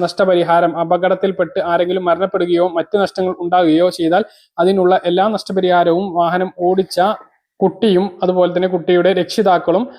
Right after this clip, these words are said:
വാഹനത്തിന്റെ ഉടമയും നൽകേണ്ടി വരും എന്നുള്ളതാണ് ഏറ്റവും പ്രധാനപ്പെട്ട മറ്റൊരു കാര്യം.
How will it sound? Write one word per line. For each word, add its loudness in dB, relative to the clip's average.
വാഹനത്തിന്റെ 0
ഉടമയും 0
നൽകേണ്ടി 0
വരും 2
എന്നുള്ളതാണ് 0
ഏറ്റവും -6
പ്രധാനപ്പെട്ട -2
മറ്റൊരു 0
കാര്യം. 2